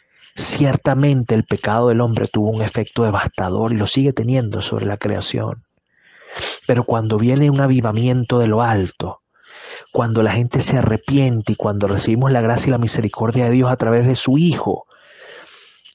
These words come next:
allí viene el equilibrio, viene la armonía, viene la paz, la prosperidad de nuestra comunidad. Y todo esto, entiéndase bien, es iniciado por el amor de un padre que nos quiere de vuelta.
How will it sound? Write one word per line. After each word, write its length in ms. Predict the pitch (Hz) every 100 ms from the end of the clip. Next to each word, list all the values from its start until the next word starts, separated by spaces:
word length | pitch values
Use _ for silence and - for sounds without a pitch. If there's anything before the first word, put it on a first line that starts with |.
| -
allí 200 | - 104
viene 280 | 107 113 117
el 80 | 113
equilibrio, 600 | 110 104 101 113 104 104
viene 220 | 101 107
la 120 | 113
armonía, 760 | 107 98 95 101 127 123 107 90
viene 220 | 113 104
la 140 | 110 98
paz, 280 | - 120 101
la 80 |
prosperidad 460 | 101 101 - 101 104
de 40 |
nuestra 260 | 113 110 117
comunidad. 480 | - 107 104 117 104 - - - -
Y 140 | 139 - -
todo 460 | 196 202 196 190 190
esto, 680 | 165 165 151 - - 104 85
entiéndase 680 | 104 104 - 123 123 117 113
bien, 200 | 110 120
es 140 | 113 127
iniciado 1000 | 117 104 - 143 156 156 156 165 151 _ _ - - - _ - _ _ -
por 180 | 117
el 120 | 104 98
amor 300 | 98 98 98
de 120 | 101
un 100 | 98
padre 460 | - 98 90 90
que 100 | -
nos 160 | 92 92
quiere 260 | - 90 90
de 120 | 87
vuelta. 500 | 85 82 73 -